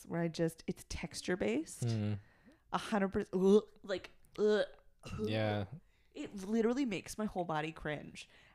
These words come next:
Speaker 1: And it's not even, like, a personal hatred of, like, your balls in particular. It's
Speaker 2: Mm-hmm.
Speaker 1: just, like,
Speaker 2: 'Cause they're nice. They're nice at balls.
Speaker 1: Ooh.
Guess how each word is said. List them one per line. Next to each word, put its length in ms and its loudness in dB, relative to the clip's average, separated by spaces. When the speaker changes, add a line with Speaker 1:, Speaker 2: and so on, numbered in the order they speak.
Speaker 1:
And 120 -4
it's 180 -8
not 180 0
even, 200 -6
like, 160 -6
a 40 -2
personal 840 -4
hatred 640 -4
of, 120 -6
like, 160 -6
your 360 -4
balls 500 -6
in 140 -10
particular. 680 -8
It's 140 -12
Speaker 2:
Mm-hmm. 100 -2
Speaker 1:
just, 320 -2
like, 340 -8
Speaker 2:
'Cause 140 -6
they're 140 0
nice. 380 -6
They're 140 -6
nice 320 -14
at 80 -20
balls. 140 -10
Speaker 1:
Ooh. 720 -2